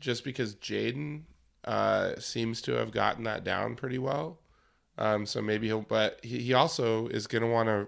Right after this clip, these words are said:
hire his guys, and maybe he doesn't wanna hire Brian Green or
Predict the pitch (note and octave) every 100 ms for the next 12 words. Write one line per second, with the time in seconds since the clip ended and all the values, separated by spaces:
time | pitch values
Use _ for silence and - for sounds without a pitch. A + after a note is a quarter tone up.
0 | - - A2 A2+ G#2 G2 G#2 A2+ G#2+ E2+
1 | A2 - - G2+ G2+ G#2 G#2+ G#2+ G#2+ G2+
2 | F#2+ F2+ E2 - _ _ _ - G2+ F#2
3 | F2 F2 - - F#2 F2+ E2+ E2+ D2 C2+
4 | -